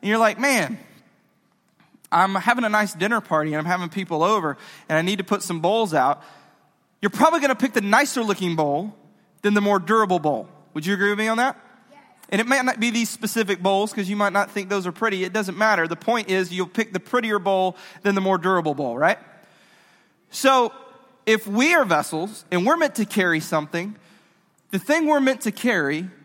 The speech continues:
Speaker 1: is God's Spirit. We're meant to be vessels of God. And women and men are made differently.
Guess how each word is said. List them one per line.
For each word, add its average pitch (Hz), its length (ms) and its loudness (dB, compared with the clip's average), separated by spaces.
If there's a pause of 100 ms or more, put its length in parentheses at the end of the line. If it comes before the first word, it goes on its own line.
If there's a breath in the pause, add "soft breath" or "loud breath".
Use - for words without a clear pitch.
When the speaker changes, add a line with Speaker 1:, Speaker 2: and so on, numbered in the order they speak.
Speaker 1:
is 160 160 -4
God's 196 300 2
Spirit. 127 380 -4 (1200)
We're 240 160 2
meant 302 160 0
to 226 60 -6
be 220 100 0
vessels 208 540 0
of 185 280 0
God. 143 380 0 (1500 soft breath)
And 202 220 2
women 320 360 2
and 226 260 0
men 180 300 2
are 180 180 2
made 214 320 0
differently. 170 560 -2